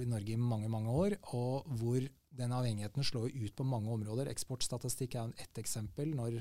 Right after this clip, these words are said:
oljeprisen går ned, så synker Norges eksportandeler, eh, for eksempel. Men den betyr også at vi må, vi har en, en hel, en rekke andre bedrifter som er avhengig av olje- og gassnæringen, og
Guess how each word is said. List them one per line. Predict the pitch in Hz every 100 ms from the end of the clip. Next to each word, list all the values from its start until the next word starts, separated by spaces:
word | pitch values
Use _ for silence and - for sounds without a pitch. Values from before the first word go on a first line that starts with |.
| 113 -
oljeprisen | 117 110 120 131
går | 131 127
ned, | 139
så | - 131
synker | 120 110 120
Norges | 113 110 107
eksportandeler, | 110 - 113 113 113 113 139 151 - -
eh, | 131 - -
for | 127
eksempel. | 117 123 113 170 208 - - - - - - -
Men | 139 147 170 185 -
den | 143 147
betyr | 147 151 147
også | 123 143 139
at | -
vi | 139 127
må, | 135 135 131 - - - - - - - 131
vi | 131
har | 127
en, | 127 135 143
en | 151 135
hel, | 143 143 135
en | 151 139 143
rekke | 151 - - 139 -
andre | 170 160 120 104 95 107 135
bedrifter | 147 127 117 - - 165 120
som | 131
er | 123 -
avhengig | 139 113 95 104 104 117
av | 123
olje- | 104 101
og |
gassnæringen, | 98 - 107 110 120 127 139
og | 123